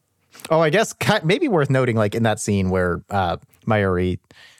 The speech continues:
says, like, "Oh, I was worried you would die, and then I wished on a star." He says, like, "Oh, no, that was the Steins Gate will that saved me," <laughs> or whatever, something like that. Um, okay, so we are at the halfway point. Uh, how we feeling about Steins Gate so far?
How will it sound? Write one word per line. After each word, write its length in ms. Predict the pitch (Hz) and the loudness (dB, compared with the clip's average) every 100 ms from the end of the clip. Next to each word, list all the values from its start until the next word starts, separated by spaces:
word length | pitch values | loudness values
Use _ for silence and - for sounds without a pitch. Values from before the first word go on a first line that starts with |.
| _ | _
says, 320 | - - 101 | -4 -2 0
like, 160 | 98 104 | 0 0
"Oh, 20 | |
I 40 | 151 | 0
was 100 | 113 | 0
worried 220 | 131 117 | 0 0
you 80 | 113 | 0
would 100 | 107 | 0
die, 160 | 107 | 2
and 80 | 98 | 0
then 60 | 92 | 0
I 40 | |
wished 220 | 92 95 - | -2 -2 -2
on 80 | 87 | -4
a 20 | |
star." 320 | - 92 90 | -2 -2 -2
He 120 | 90 | -4
says, 240 | 92 90 - | -4 -6 -4
like, 160 | 98 | -2
"Oh, 120 | 110 | 0
no, 160 | 107 95 | 0 0
that 200 | 90 107 | 0 -2
was 140 | 104 | -4
the 100 | 98 | -4
Steins 440 | 95 - 110 107 101 | -6 -2 0 0 -2
Gate 260 | 104 98 | -2 -2
will 140 | 107 95 | -2 -2
that 160 | 87 | -2
saved 260 | 90 95 101 | -4 -6 -6
me," 180 | 90 92 - - - - | -6 -6 -10 -18 -20 -8
<laughs> 380 | - 339 - - | -6 -6 -8 -2
or 160 | 110 | 0
whatever, 300 | 95 90 85 | 2 0 -2
something 280 | 92 98 92 | -4 -6 -6
like 120 | 92 | -6
that. 240 | 92 - - - | -4 -6 -6 -2
Um, 400 | 95 90 90 90 _ _ _ - | 0 0 -2 -6 _ _ _ -4
okay, 280 | 131 208 185 _ - - | 0 0 -2 _ -20 -20
so 220 | - 127 | -4 -2
we 240 | 107 117 139 | 0 0 0
are 160 | 147 | 0
at 220 | - 117 - | 0 -2 0
the 80 | |
halfway 500 | 107 120 113 - 104 | -2 0 -2 0 0
point. 380 | 101 120 127 196 - _ _ | 0 0 -2 -4 -10 _ _
Uh, 560 | - 101 101 101 101 104 | -2 2 2 2 2 0
how 240 | 101 127 | 0 0
we 100 | 160 | 0
feeling 340 | 185 165 175 175 | -2 -2 0 0
about 200 | 170 170 | -2 -2
Steins 320 | - 156 208 | 0 0 0
Gate 160 | 90 82 | -2 -2
so 120 | 80 | -6
far? 280 | - - | -4 -6